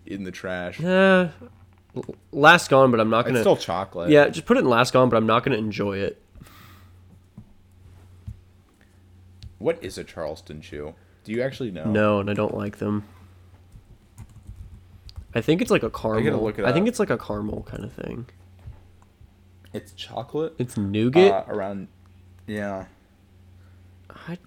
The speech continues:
Speaker 2: I'm not a fan.
Speaker 1: That's, I don't like that, but I've never had it, so I'm just gonna put it in the,
Speaker 2: Okay.
Speaker 1: not in my neighborhood. Okay, caramel apple bombs. That's,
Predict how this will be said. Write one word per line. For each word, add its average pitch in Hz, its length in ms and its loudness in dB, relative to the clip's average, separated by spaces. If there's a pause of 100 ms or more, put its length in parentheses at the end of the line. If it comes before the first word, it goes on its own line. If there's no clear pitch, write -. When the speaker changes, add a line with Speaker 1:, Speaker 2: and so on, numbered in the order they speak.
Speaker 2:
I'm 147 200 -10
not 185 120 -4
a - 60 -12
fan. 107 460 -6 (120)
Speaker 1:
That's, - 500 -8 (1120)
I 139 60 -4
don't 139 160 -2
like 123 280 -4
that, 170 440 -6
but 143 120 -6
I've 139 120 -8
never 151 200 -2
had 143 260 -4
it, 170 160 -2
so - 160 -6
I'm 143 60 -4
just 143 160 -14
gonna 156 140 -4
put 151 200 -8
it 165 140 -8
in 147 180 -10
the, 143 280 -10 (180)
Speaker 2:
Okay. 294 200 2
Speaker 1:
not 110 200 -4
in 117 80 -8
my 110 80 -6
neighborhood. 104 580 -6 (2250)
Okay, 107 240 2
caramel 131 360 -2
apple 101 280 -2
bombs. 120 480 -4 (1400)
That's, 107 360 -4